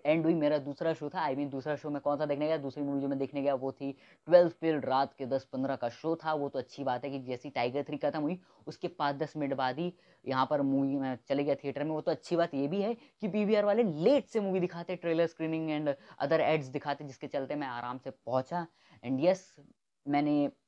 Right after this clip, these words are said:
ट्वेल्थ फेल को भी एक्सपीरियंस किया। हालांकि ट्वेल्थ फेल का रिव्यू मैं इसी वीडियो के बाद बनाऊंगा, हो सकता है ट्वेल्थ फेल का रिव्यू आपको पहले मिले। तो आपको जो भी वीडियो पहले मिलते हैं, ये या वो,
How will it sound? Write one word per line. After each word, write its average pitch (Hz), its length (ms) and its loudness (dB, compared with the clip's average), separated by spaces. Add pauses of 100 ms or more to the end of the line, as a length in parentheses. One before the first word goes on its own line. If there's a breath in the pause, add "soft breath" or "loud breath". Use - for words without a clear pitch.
(380)
ट्वेल्थ 202 200 8
फेल 156 140 -2
को 156 120 0
भी 165 100 4
एक्सपीरियंस 143 420 0
किया। 139 120 -2
हालांकि 156 220 0
ट्वेल्थ 190 240 2
फेल 180 140 -2
का 180 80 2
रिव्यू 165 240 0
मैं 160 80 -2
इसी 165 160 -2
वीडियो 151 180 2
के 147 80 2
बाद 143 200 6
बनाऊंगा, 147 300 0
हो 160 160 0
सकता 156 180 -4
है 156 60 -8
ट्वेल्थ 147 220 -2
फेल 151 100 -6
का 156 120 -4
रिव्यू 143 220 0
आपको 151 200 2
पहले 269 280 2
मिले। 160 220 0 (340 soft breath)
तो 180 60 0
आपको 190 160 2
जो 151 180 4
भी 214 100 4
वीडियो 233 200 2
पहले 240 200 4
मिलते 240 260 0
हैं, 147 120 -2
ये 214 140 6
या 240 140 4
वो, 226 220 2